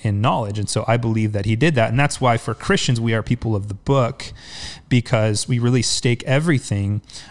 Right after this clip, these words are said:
on the fact that God has expressed truth through his word and through his son, Jesus Christ, which are both the expression of his eternal mind, um, through the word and through through Jesus.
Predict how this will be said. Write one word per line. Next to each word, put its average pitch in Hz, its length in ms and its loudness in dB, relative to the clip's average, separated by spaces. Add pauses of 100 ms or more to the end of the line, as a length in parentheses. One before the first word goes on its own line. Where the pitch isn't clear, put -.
on 110 340 2
the 117 160 -2
fact 110 260 0
that - 220 -8
God 120 500 4
has 123 500 0
expressed - 920 -2 (160)
truth - 640 -2
through 104 300 -2
his 101 220 0
word 110 500 0
and 104 160 -4
through 107 160 -2
his 98 100 -2
son, 104 240 -2
Jesus 98 280 -10
Christ, - 480 -8 (420)
which 107 180 -2
are 117 140 0
both 110 300 -2
the 113 80 0
expression 107 760 -4
of 101 240 -4
his 107 220 -4
eternal 101 360 -6
mind, 98 500 -6 (420)
um, 104 640 -4
through 107 180 -2
the 101 80 -4
word 101 300 -2
and 95 100 -8
through 95 400 -6 (280)
through 101 100 -10
Jesus. - 540 -2